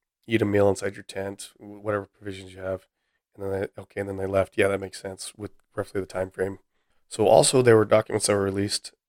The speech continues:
that didn't indicate the condition of their internal organs. I couldn't find anything related to it mentioning how their organs were. Would it really matter to the investigation?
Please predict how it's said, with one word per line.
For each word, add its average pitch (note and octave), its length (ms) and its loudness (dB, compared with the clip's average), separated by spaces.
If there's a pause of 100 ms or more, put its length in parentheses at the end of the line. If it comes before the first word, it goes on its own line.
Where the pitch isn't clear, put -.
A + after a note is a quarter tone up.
(720)
that G2+ 200 0 (320)
didn't A#2+ 300 0
indicate G#2 440 -4
the G#2 60 -18
condition G2+ 560 -6
of F#2+ 300 -2
their F#2 360 -6 (260)
internal G2 440 -4
organs. F2 320 -10
I F#2 120 -4
couldn't F#2+ 300 -2
find F#2+ 180 2
anything G2 320 -12 (460)
related G2 380 -2
to G2+ 120 -2
it F#2+ 100 -2
mentioning G2 440 -8
how G2 200 0
their F#2 240 -6
organs F#2 600 -12 (680)
were. F2+ 260 -4 (460)
Would A#2 160 4
it B2 60 6
really B2 260 6
matter A2 560 4 (120)
to - 120 -16
the A2+ 80 0
investigation? G#2+ 720 -4